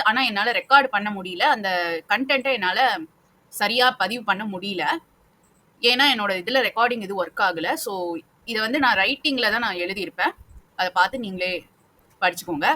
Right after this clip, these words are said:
உங்களுக்கு புரியலனாலும் நான் தமிழ்ல டிரான்ஸ்லேட் பண்ணி வச்சிருக்கேன், பாருங்க. இதை பார்த்ததுக்கு அப்புறமேட்டு கவனமா இருங்க, இல்லைன்னா உங்களை இதே ஸ்கேம்ல மாத்திருவாங்க. So,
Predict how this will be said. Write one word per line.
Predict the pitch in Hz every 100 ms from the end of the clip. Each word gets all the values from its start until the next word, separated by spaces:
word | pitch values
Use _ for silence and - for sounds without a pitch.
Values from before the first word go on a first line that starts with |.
| - _ _ _ _
உங்களுக்கு | 233 247 240
புரியலனாலும் | 277 302 294 233 214 302
நான் | 233 180 -
தமிழ்ல | 190 208 208 320 - _ _ _ _ -
டிரான்ஸ்லேட் | 175 175 196 196 _ _
பண்ணி | 175 190
வச்சிருக்கேன், | 214 175 165 262 - _ _ _ _
பாருங்க. | 208 160 151 - _ _ _ _ _ _ _ _ _
இதை | 190 185
பார்த்ததுக்கு | 190 247 269 240
அப்புறமேட்டு | 233 226 247
கவனமா | 202 190 208
இருங்க, | 208 190 247 - _
இல்லைன்னா | 170 196 208 254
உங்களை | 220 196 190
இதே | 165 226
ஸ்கேம்ல | 240 196 185
மாத்திருவாங்க. | 214 175 170 156 151 _ _ _ _ _ _ _ _ _ _ _ _ _ _
So, | - -